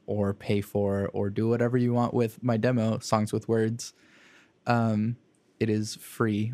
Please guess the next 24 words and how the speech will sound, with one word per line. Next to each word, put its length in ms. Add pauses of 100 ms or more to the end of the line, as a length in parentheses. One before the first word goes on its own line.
or 200
however 340
many 200
money 220
you 100
wanna 200
throw 180
down. 320 (580)
Uh, 340 (500)
and 420
I 160
also 240
have 240
this 160
podcast, 640
which 400 (460)
you 120
can 140
find 320
on 100
Apple 260
Podcasts, 720
on 220
YouTube, 500